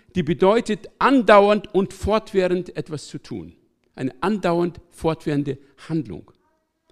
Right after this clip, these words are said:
Das bedeutet, eine Frage,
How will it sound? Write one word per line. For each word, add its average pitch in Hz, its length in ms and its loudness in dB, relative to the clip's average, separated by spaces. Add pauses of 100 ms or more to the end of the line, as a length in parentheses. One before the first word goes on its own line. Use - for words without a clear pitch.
(320)
Das - 180 -4
bedeutet, 208 720 -2 (1600)
eine 180 100 -2
Frage, 175 600 0